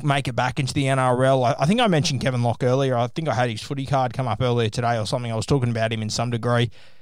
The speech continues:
I, I don't think either will come back, but I think this Carmichael Hunt thing is really interesting. I mean, he obviously gives himself a bit of hope, and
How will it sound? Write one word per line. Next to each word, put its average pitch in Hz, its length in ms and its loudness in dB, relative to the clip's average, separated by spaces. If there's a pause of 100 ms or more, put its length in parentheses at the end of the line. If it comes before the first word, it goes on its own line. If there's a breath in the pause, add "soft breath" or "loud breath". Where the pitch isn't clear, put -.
(380 soft breath)
I, 180 240 4
I 202 60 4
don't 226 120 4
think 196 140 4
either 165 260 4
will 151 220 4
come 131 240 2
back, 139 240 0
but 151 100 2
I 156 80 4
think 262 220 0
this 302 140 0
Carmichael 175 480 4
Hunt 131 200 0
thing 135 160 0
is 117 140 -2
really 107 340 0
interesting. 120 540 -2
I 127 80 0
mean, 139 180 2
he 180 180 4
obviously 180 520 2
gives 120 180 0
himself 113 360 0
a - 40 -8
bit 117 140 -4
of 104 100 -2
hope, 135 340 2
and 120 280 -2